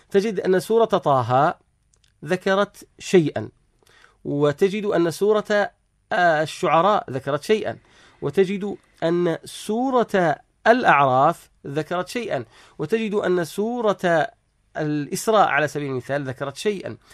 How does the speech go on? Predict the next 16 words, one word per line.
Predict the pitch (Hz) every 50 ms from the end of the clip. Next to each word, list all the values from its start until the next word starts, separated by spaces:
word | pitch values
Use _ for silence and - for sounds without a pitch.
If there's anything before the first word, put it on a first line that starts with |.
| - - - - - -
عندما | - 151 160 190 196 196 190
تجمع | 190 _ - 269 294 233 240 214 208 185 147 180 175
بين | 156 160 180 180 180 165
هذه | 165 156 156 170 175 196 214 226 226 226 226 214 202 170 170 170 143 156
اللقطات | 165 156 151 160 170 - - 160 151 - 185 170 151 135 - - - - - _ _ _ _ _ _ _ -
المتعددة | 185 190 202 220 233 226 214 196 185 180 170 156 - 143 127 139 147 143 156 175 160 202 214 202 - _ _ _ _ _ _ _ _ _ -
يتكون | 143 139 131 - 139 - 175 165 156 147 143
مشهد | 135 131 - - - 139 135 165 170 160 - -
متكامل، | 127 131 - 127 - 127 113 101 98 98 - _ _ _ _ -
هناك | 147 151 165 170 -
تتكون | 165 - 139 - 143 - 165 165 160 156 147
الصورة | - - - 175 180 175 147 - 151
الكاملة | 127 - - 160 165 185 190 190 190 - - - _ _ _ _ -
الرائعة. | 202 214 226 233 208 190 175 185 190 180 175 160 - 170 156 131 127
س-، | 120 - 175 170 - - - - - - -
يقال: | 147 147 - - 151 - - 170 156 123 -